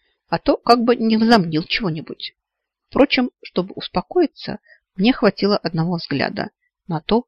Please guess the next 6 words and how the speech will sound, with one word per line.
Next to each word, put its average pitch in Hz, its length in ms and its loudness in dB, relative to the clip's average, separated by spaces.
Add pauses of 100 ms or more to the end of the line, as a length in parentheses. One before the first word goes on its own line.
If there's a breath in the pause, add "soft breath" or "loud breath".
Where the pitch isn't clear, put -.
(300)
как - 180 0
он 151 200 -4
осторожно 165 680 -2 (140)
тыльной 160 280 -4
стороной 143 440 -4
пальцев - 540 -4